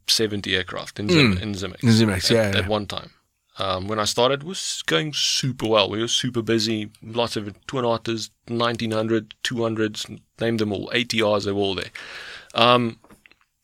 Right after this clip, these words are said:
Speaker 1: and it, it brings a wealth of experience.
Speaker 2: Sure.
Speaker 1: 'Cause you,
Speaker 2: Yeah.
Speaker 1: you might be eight guys working, everybody else is lying next to the pool.
Speaker 2: <laughs>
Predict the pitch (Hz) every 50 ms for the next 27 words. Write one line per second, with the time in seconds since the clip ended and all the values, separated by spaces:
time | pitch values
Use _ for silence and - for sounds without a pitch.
0 | _ _ _ - - 147 147 151 147 131 131 _ _ - - 123 110 110 151 170
1 | 170 139 123 110 104 117 120 117 - - 117 - 104 - - - 127 117 107 101
2 | - - - - - - - - 120 127 139 - - _ _ _ _ _ _ -
3 | - 117 107 110 127 143 120 120 127 127 123 143 147 139 139 127 117 127 127 123
4 | - 131 127 127 117 117 127 139 147 143 170 165 160 151 123 123 127 135 123 127
5 | 123 123 120 120 117 - - 110 113 113 117 113 110 104 - - 107 107 - -
6 | - 104 - - - _ - _ - - -